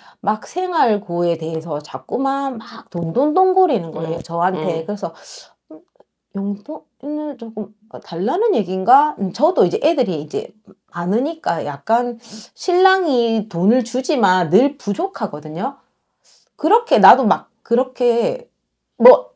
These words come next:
Speaker 1: 음, 문제는 없어 보이고 그렇게 여유는 없어 보일지언정 사실은 안 그렇거든요. 아둥바둥하면서 사-, 사는데 그런 것도 남편하고 이제 속 이렇게 다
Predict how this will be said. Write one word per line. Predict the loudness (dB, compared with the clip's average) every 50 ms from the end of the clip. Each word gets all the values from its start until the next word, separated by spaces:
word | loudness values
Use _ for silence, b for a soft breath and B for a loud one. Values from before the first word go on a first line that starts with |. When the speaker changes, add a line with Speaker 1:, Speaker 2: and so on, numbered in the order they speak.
| _ _ -16 -8
Speaker 1:
음, | -6 -6 -6 -6 -6 -4
문제는 | 2 4 6 6 6 6 6 4
없어 | 4 4 4 2 2 4
보이고 | 4 2 2 2 2 0 2
그렇게 | 2 2 2 2 2 2 0 2
여유는 | 2 2 4 4 4 4 4 2 2 -2
없어 | -6 -6 -4 0 2 2 2
보일지언정 | 4 2 2 2 2 2 0 0 0 0 0 0 -2 -4
사실은 | -2 -2 -2 -2 0 0 -2 -2 -2 -4
안 | -6 -10 -8 -6
그렇거든요. | -4 -2 -4 -4 -4 -8 -12 -10 -8 -8 -6 -6 -6 -6 -6 -8 -10 -12 b b b b b b b b
아둥바둥하면서 | 4 4 6 6 6 8 8 6 6 4 2 2 2 2 2 0 -2 -4
사-, | -8 -8
사는데 | -4 -2 0 0 0 0 0 2 2 2 2 2 -2 B B B B B B
그런 | -6 -4 -2 0 2
것도 | 0 0 0 0 -2 B B B B B B
남편하고 | B 4 4 4 4 4 4 6 6 4 4 6 6 6 6 4
이제 | 4 2 4 6 4 4 2 0 -8
속 | -2 0 0 0 -2 _ _ _ _ _
이렇게 | -4 -4 -4 -6
다 | -14 -16